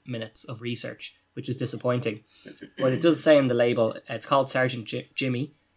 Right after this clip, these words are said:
Uh, Sergeant Jimmy was a donkey born in no man's land during World War One, during the Battle of the Somme. And he was named by the Allied troops who rescued him. And because this was first bottled in twenty eighteen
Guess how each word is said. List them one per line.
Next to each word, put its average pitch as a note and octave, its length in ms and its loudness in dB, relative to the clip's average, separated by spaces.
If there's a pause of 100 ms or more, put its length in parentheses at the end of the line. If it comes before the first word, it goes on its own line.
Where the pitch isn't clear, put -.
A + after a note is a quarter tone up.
(240)
Uh, B2 240 6 (160)
Sergeant C3+ 340 2
Jimmy C#3 240 4
was A#2+ 100 -2
a B2 60 -4
donkey C3+ 540 0
born B2+ 420 0
in A#2+ 160 -2
no A#2+ 160 0
man's A2+ 320 -2
land A2+ 320 -6
during A2+ 320 -8
World A#2 220 -2
War A2 100 -6
One, C3+ 320 -2 (600)
during B2 200 2
the A2+ 80 -2
Battle B2 260 2
of A2 120 -8
the - 80 -10
Somme. A2+ 420 -2 (1160)
And B2+ 100 0
he B2 60 4
was B2 120 0
named C3 280 4
by B2+ 100 4
the A#2+ 140 2
Allied A#2 320 2
troops A#2 320 -6
who A2+ 100 -10
rescued - 400 -10
him. - 80 -18 (400)
And A#2+ 80 -4
because C#3 340 6
this D3+ 160 4
was C3 140 -2
first C3 300 0
bottled A#2+ 320 0
in A2 260 -8
twenty A#2 320 -6
eighteen A2+ 480 -6